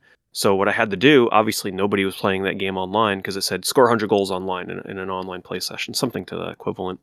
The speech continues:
So I had to go on some, like, achievement hun-,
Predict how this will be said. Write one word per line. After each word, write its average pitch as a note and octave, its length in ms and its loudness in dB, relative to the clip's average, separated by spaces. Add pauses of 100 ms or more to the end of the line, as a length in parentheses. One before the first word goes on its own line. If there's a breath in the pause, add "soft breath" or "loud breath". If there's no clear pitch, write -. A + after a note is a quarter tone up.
(800 soft breath)
So - 140 -2
I G2 60 2
had G#2 240 2
to G2 400 0 (440)
go F#2+ 160 0
on G2 160 0
some, G2+ 140 -6
like, F2 160 -8
achievement D#3 440 2
hun-, B2+ 140 -2